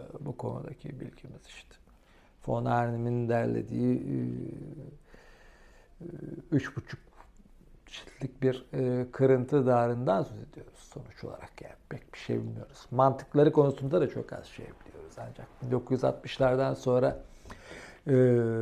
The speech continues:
sıkı biçimde incelenmeye, Benson Matz'ten sonra incelenmeye başlamış bir alan falan filan. Mesela Chrysippos çok, çok fazla yazmış, e, olduğu söylenen bir, e, öğrencisi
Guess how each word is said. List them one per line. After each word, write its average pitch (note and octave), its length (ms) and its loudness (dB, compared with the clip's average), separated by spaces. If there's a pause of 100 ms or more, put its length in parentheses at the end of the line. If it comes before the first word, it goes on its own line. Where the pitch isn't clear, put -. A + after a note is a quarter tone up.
(960)
sıkı - 480 2
biçimde A2+ 480 0
incelenmeye, G#2+ 720 -4
Benson G#2+ 340 -4
Matz'ten A2 480 -2
sonra A2+ 320 0
incelenmeye A#2 680 -6
başlamış - 560 -12
bir - 80 -4
alan - 400 -10
falan - 360 -8
filan. - 280 -12
Mesela - 360 -12
Chrysippos C#3+ 800 0 (520)
çok, - 120 -16 (560)
çok A3 280 8
fazla C#3+ 420 8
yazmış, - 720 4
e, C3+ 60 -8 (1080)
olduğu A2+ 420 0
söylenen A2 640 -6
bir, A#2 120 -8
e, A2 580 -12 (1040)
öğrencisi A2+ 920 -4